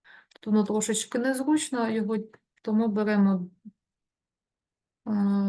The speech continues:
ділимо на калькуляторі, е, дві цілих двадцять п'ять, е, сімдесят п'ять. Е,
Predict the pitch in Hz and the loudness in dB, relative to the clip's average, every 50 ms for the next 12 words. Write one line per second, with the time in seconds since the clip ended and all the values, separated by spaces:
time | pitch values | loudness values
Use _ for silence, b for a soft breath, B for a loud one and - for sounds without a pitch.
0 | 196 196 190 185 185 190 180 180 - 208 214 202 202 196 190 190 190 175 - _ | -2 -4 -4 -6 -6 -8 -10 -8 -4 -2 -2 0 2 2 2 2 2 -2 -4 _
1 | _ _ _ _ _ _ - - _ _ _ 214 208 208 196 - - 202 190 190 | _ _ _ _ _ _ -20 -20 _ _ _ -6 -6 -6 -6 -6 -6 -6 -6 -4
2 | - 220 226 269 302 311 302 240 226 233 - - - _ _ _ - 214 214 208 | -4 -2 0 0 0 0 -2 -4 -6 -6 -6 -8 -10 _ _ _ -6 -4 -2 -2
3 | 208 190 185 190 202 240 240 - - 254 247 220 208 202 190 175 202 202 202 202 | -2 -2 -2 -2 -2 -4 -4 -6 -2 0 0 2 2 0 0 0 0 0 0 -2
4 | 214 196 - - - 202 214 214 202 196 196 - _ b b b b b b b | -4 -8 -8 -6 -4 0 2 2 2 0 -2 -6 _ b b b b b b b
5 | b b _ _ _ _ _ _ _ _ _ _ - 110 107 107 104 - - - | b b _ _ _ _ _ _ _ _ _ _ -4 -4 -2 -2 -2 -4 -6 -8
6 | - - - - - - - - _ _ _ _ - - _ _ _ _ _ _ | -10 -14 -16 -18 -18 -18 -20 -20 _ _ _ _ -20 -20 _ _ _ _ _ _
7 | - 202 185 185 185 - - _ _ _ _ _ _ _ _ _ _ _ _ _ | -6 -4 -4 -4 -4 -6 -14 _ _ _ _ _ _ _ _ _ _ _ _ _
8 | _ _ _ _ _ _ _ - - - 214 202 196 190 175 202 196 185 - - | _ _ _ _ _ _ _ -16 -4 0 4 6 6 4 4 2 -2 -2 -2 -2
9 | 196 196 196 - - 214 233 262 277 277 277 - _ _ B B B B B B | -4 -4 -6 -8 -6 -2 2 2 2 2 0 -6 _ _ B B B B B B
10 | B B B B B B B B B B B _ _ _ _ _ _ _ _ _ | B B B B B B B B B B B _ _ _ _ _ _ _ _ _
11 | _ _ _ _ _ _ - - - - 202 208 202 202 202 202 | _ _ _ _ _ _ -20 -18 -12 -8 -4 -2 0 0 0 0